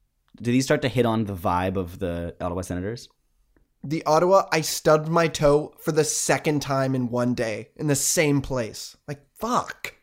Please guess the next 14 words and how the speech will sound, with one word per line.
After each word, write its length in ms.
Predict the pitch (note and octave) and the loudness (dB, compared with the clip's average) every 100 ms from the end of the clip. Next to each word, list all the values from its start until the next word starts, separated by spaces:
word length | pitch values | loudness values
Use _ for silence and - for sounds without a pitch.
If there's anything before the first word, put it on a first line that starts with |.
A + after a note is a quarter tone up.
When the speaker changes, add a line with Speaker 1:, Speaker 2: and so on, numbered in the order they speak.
| _ | _
Speaker 1:
The 100 | - A#2 | -2 6
Ottawa, 380 | C#3 C#3 D3+ B2 | 6 8 4 4
I 100 | A#2 | 2
just 360 | B2+ B2 G#2 | 0 -2 -2
bit 360 | A#2+ A#2+ - - - _ _ _ _ - | 2 2 2 -14 -20 _ _ _ _ -10
the 240 | G#2 A#2+ | 0 0
part 300 | - - B2 | 2 2 2
of 40 | |
my 80 | A2 | 2
mouth 300 | G#2+ G#2 G#2+ | 2 0 0
I 60 | G2 | -4
bit 280 | E2+ G#2+ F2 | -2 -2 -2
last 260 | E2+ E2 | -4 -4
week. 320 | D#2+ D2 - | -8 -10 -14